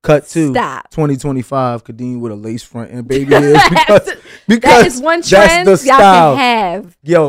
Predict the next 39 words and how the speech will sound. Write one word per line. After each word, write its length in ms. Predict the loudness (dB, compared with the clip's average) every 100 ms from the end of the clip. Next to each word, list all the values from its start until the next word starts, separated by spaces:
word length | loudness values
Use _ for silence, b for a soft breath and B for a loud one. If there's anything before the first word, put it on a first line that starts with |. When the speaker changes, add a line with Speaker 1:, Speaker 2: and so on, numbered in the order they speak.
| -4 _ _ _ -12
Speaker 2:
Y'all 80 | -8
can 100 | -4
Speaker 1:
I 120 | -2
Speaker 2:
have 140 | 0 0
Speaker 1:
hope 80 | 0
Speaker 2:
that. 240 | -4 -6
Speaker 1:
we 60 | -10
keep 100 | -12
this. 160 | -14
Please 400 | _ -10 -10 -12
keep 260 | _ -20 -18
this. 280 | -20 -20 _ _
Speaker 2:
Keep 200 | -6 -2
Speaker 1:
Please. 240 | -4 -4 -8
Speaker 2:
it. 60 | _
Speaker 1:
Yo, 340 | 0 2 2 -6 _ _
Speaker 2:
Keep 220 | -4 -4
it. 60 | 0
Speaker 1:
please 540 | 0 2 0 -2 -6 _ _ -8
keep 240 | -8 -4
this. 260 | -4 -4 -8 _
So 200 | _ -4
in 100 | -2
Speaker 2:
Keep 100 | -4
it. 40 | -2
Speaker 1:
twenty 200 | -2 -4
twenty-five, 760 | -4 -4 -4 -2 2 2 0
right, 260 | -2 -4 -4 _ _ _ _ _
when 140 | -6 -4
we 100 | -2
going 360 | 0 0 0
into 220 | -6 -8
something 340 | -8 -6 -6 -10
and 100 | -8
Kadeem 300 | -10 -10 -6
got 160 | -4 -4
that 160 | -6
same 460 | -8 -12 -8 -8 -8
hairstyle, 760 | -8 -10 -12 _ -8 -6 -6